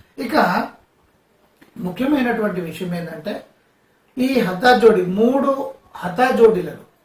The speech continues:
ఒక-, ఒక-, అందులో ఒకటి ఖచ్చితంగా మినిమం ఎనిమిది అంగుళాలు ఉండాలి. తర్వాత ఇంకొక రెండు, నాలుగు ప-, ఆ పైన ఉండొచ్చు. మూడు హతాజోడీలను కలిపి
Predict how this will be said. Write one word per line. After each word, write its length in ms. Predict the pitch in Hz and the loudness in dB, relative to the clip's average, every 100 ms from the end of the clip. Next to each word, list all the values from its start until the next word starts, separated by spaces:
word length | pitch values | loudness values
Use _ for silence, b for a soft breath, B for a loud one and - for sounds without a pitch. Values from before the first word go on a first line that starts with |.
| _ _ _ _ - - _ - | _ _ _ _ -20 -20 _ -12
ఒక-, 160 | 180 - | -10 -8
ఒక-, 180 | 180 | -6
అందులో 580 | 160 202 302 233 - - - _ _ _ _ - | -4 -2 0 0 0 -4 -14 _ _ _ _ -12
ఒకటి 420 | 208 269 247 269 | -6 -2 0 0
ఖచ్చితంగా 640 | 214 208 226 233 233 240 226 | -2 -2 -2 0 2 2 0
మినిమం 480 | 190 208 233 254 | -2 -2 0 0
ఎనిమిది 400 | 220 185 214 226 | -2 -2 0 0
అంగుళాలు 420 | 208 190 202 214 214 | -2 -4 -2 -2 -2
ఉండాలి. 340 | 165 - - _ _ _ _ _ _ _ _ _ _ _ b b - | -8 -16 -20 _ _ _ _ _ _ _ _ _ _ _ b b -2
తర్వాత 280 | 262 277 311 | 2 2 2
ఇంకొక 360 | 254 294 277 262 254 254 233 | 0 -2 -2 2 4 4 4
రెండు, 420 | 214 233 233 226 | 2 4 6 6
నాలుగు 680 | 202 202 202 220 233 226 - - _ _ - | 6 2 2 4 4 4 0 -20 _ _ -2
ప-, 20 | |
ఆ 160 | 208 208 | 2 2
పైన 300 | 196 190 196 | 2 0 -2
ఉండొచ్చు. 560 | 180 127 117 - - _ _ b b 185 | -4 -8 -10 -14 -20 _ _ b b -4
మూడు 400 | 190 233 262 233 | 2 2 2 0
హతాజోడీలను 1080 | - - 220 226 226 220 190 185 175 165 | -2 -2 2 4 6 4 4 0 -2 -6
కలిపి 520 | - 123 - 151 - | -10 -16 -8 -6 -6